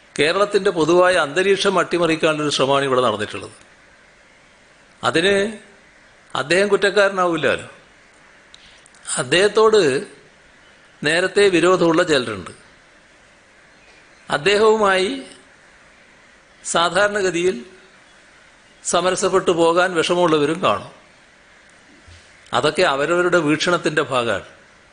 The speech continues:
ആ വീക്ഷണത്തിൻ്റെ ഭാഗമായിട്ടൊരു വ്യക്തിയെ തേജോവധം ചെയ്യാൻ പുറപ്പെടുന്നതല്ലോ.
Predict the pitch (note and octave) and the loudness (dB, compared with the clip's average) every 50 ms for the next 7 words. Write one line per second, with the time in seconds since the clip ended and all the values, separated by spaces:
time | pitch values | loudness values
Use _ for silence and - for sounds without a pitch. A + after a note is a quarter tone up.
0 | _ _ _ _ _ _ - _ _ _ _ _ _ _ _ _ _ _ _ _ | _ _ _ _ _ _ -20 _ _ _ _ _ _ _ _ _ _ _ _ _
1 | _ _ _ _ _ _ _ _ _ - C#3 F3 G3+ F#3 E3 F3+ F3 - G#3+ A3 | _ _ _ _ _ _ _ _ _ -2 -2 0 0 2 0 0 0 0 0 0
2 | G3+ A3+ A3 G#3 G#3+ G3 G3 F3+ F#3 F#3 G3 F#3+ F#3+ F#3 F#3 F3+ F3 F#3 F3+ F#3 | 2 0 0 2 2 2 2 2 2 2 2 2 2 2 2 2 2 2 2 4
3 | F3 D#3 C#3+ - - A#3+ G3+ G3+ G3+ G3+ G3 D#3+ D#3+ E3+ F3+ F#3 G3 F#3+ F#3 F3+ | 2 2 0 -2 -4 0 2 2 2 2 2 2 2 4 4 4 4 2 2 2
4 | F3+ F3+ F3+ F3 D#3+ D#3+ D3+ - E3+ C#3+ D3 C3 A2+ - - | 4 4 4 2 0 -2 -2 -2 -2 0 0 -2 -2 -4 -8